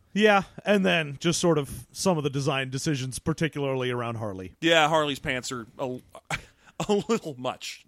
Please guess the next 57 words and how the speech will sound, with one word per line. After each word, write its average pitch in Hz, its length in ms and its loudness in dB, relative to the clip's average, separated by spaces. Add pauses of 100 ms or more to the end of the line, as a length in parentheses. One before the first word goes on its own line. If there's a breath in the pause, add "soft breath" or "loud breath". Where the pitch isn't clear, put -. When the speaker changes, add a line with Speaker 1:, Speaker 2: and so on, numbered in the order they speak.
(140)
Speaker 1:
<laughs> - 180 -4
Speaker 2:
I 269 280 8
mean, 202 140 0 (140)
I'm 202 240 4
not, 277 120 8
not, 262 220 8
I'm 220 100 6
not 226 140 6
complaining. 196 480 2
It's 143 140 -8
Margot 202 260 2
Robbie. 160 380 4
I 143 40 4
would 160 120 0
look 175 120 0
at 175 60 -4
her 151 60 -4
butt 143 300 2
all 147 180 2
day 139 160 2
forever. 143 340 2
But 143 160 -6
you 185 60 -8
know 220 100 4
what? 240 220 6
If 196 100 2
I 190 100 4
need 214 140 0
to 226 60 -6
see 240 160 -4
her 214 80 -4
naked, 220 260 0
I've 190 100 2
got 202 140 0
The 311 60 -6
Wolf 202 200 -2
of 156 80 -12
Wall 165 160 0
Street. 165 240 -6
I'm 196 120 0
all 226 80 2
set. 262 340 2 (340 soft breath)
Speaker 1:
Yeah, 165 360 0
it 226 80 2
was 226 200 0
just, - 460 0 (220)
come 185 240 -4
on, 92 240 -10
guys. 120 540 -6 (200)
Come 120 220 -6
on. 76 120 -18 (140)
Speaker 2:
Uh, 202 200 4
plus, 262 300 6
it 190 120 -4
doesn't, 208 280 0 (320)
doesn't 170 240 -2
help 147 300 4